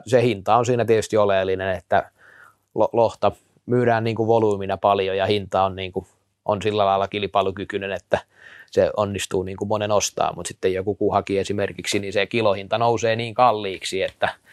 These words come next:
jos ei nyt aivan sisäfileeseen voi verrata, mut ei paljon muutakaan,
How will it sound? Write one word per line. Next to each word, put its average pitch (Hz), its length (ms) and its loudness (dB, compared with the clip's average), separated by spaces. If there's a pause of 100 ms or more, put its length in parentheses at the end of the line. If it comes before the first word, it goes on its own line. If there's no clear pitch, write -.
(260)
jos 104 120 -2
ei 98 80 0
nyt 101 100 -4
aivan 104 160 0
sisäfileeseen 98 800 0
voi 92 180 -6
verrata, 101 380 -2
mut 104 140 -12
ei 101 120 4
paljon 101 220 -2
muutakaan, - 640 -4